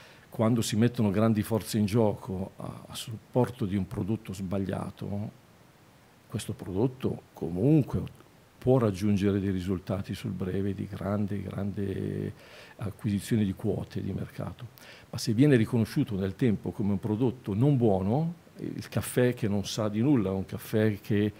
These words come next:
ha un brutto sapore, e questa cosa si autoesclude dal mercato. Quindi addirittura più è forte la strategia, la comunicazione a supporto di un prodotto che non vale,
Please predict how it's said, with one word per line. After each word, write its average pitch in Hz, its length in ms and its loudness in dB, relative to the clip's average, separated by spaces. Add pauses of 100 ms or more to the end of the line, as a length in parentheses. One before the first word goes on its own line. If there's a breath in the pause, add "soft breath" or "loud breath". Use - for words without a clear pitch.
(160 loud breath)
ha - 60 -6
un 101 100 2
brutto 107 240 -2
sapore, 113 560 0 (720 loud breath)
e - 520 -4 (120)
questa - 280 -4
cosa 117 240 -4
si 117 380 -2 (500)
autoesclude 104 840 -2 (280)
dal 95 140 -4
mercato. 92 600 -8 (480 soft breath)
Quindi 110 360 2
addirittura 113 560 2
più - 160 4
è - 20 6
forte 143 380 0
la 120 60 2
strategia, 127 460 0
la 123 60 4
comunicazione 123 640 2
a 110 40 2
supporto 117 360 0
di 123 60 4
un 110 60 2
prodotto 135 400 0
che - 140 2
non 131 260 4
vale, 117 520 0